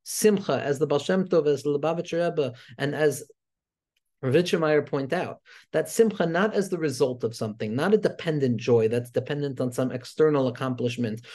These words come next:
where I do the thing, but now I do it with simcha, but rather a baseline of simcha,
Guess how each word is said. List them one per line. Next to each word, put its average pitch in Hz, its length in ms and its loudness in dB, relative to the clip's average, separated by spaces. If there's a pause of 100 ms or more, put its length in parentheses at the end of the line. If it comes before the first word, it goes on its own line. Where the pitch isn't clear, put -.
(120)
where 135 240 4
I 127 80 4
do 151 240 4
the 175 100 4
thing, 175 300 2
but 143 100 0
now 147 180 0
I 143 60 2
do 135 180 0
it 117 60 -2
with 120 160 -4
simcha, 123 380 -4
but 113 160 -4
rather 160 300 2
a 123 80 -2
baseline 127 640 0
of 104 100 -8
simcha, - 440 -10